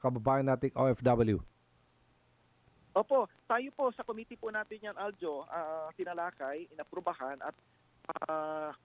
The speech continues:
Speaker 2: pinresent po natin yan sa Committee on
Speaker 1: Hmm.
Speaker 2: Ways and Means at kinatigan din po ng Committee on Ways and Means. So, hopefully, may sasabit po natin at may report out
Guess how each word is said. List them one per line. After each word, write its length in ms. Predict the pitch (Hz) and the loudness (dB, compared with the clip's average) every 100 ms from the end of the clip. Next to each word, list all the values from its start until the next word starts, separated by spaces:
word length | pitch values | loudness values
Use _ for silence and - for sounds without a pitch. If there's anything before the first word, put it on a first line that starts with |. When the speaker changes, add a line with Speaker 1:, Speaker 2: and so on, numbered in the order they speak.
| _ | _
Speaker 2:
pinresent 460 | 175 180 175 180 | -8 -8 -10 -8
po 80 | 170 | -4
natin 320 | 160 151 180 | -4 -4 -8
yan 80 | 151 | -10
sa 80 | - | -12
Committee 320 | 156 151 165 | -8 -6 -4
on 80 | 147 | -2
Speaker 1:
Hmm. 80 | 147 | -2
Speaker 2:
Ways 160 | 139 | -2
and 100 | 147 | -4
Means 300 | 190 214 131 | -2 -2 0
at 160 | 170 147 _ _ _ - | 0 0 _ _ _ -2
kinatigan 480 | 185 - 170 165 160 | 0 2 2 2 -2
din 100 | 160 | -2
po 140 | 165 | 0
ng 160 | 147 139 | 0 -2
Committee 320 | 147 143 143 | -8 -6 -6
on 100 | 143 | -4
Ways 220 | 135 - | -4 -4
and 100 | 131 | -6
Means. 300 | 156 156 123 | -6 -6 -2
So, 320 | 170 160 156 - _ _ | 2 2 2 -4 _ _
hopefully, 340 | 180 - 220 202 | -2 0 0 2
may 220 | 170 147 151 - | 2 0 -2 -2
sasabit 400 | 135 147 127 143 | -2 -2 -6 -4
po 80 | 151 | 0
natin 400 | 170 180 147 143 | 0 0 0 -2
at 480 | 123 135 139 139 139 _ - | -4 -6 -6 -6 -8 _ -8
may 160 | 156 | -4
report 480 | 151 151 143 143 143 | -4 -6 -4 -4 -2
out 160 | 139 | -6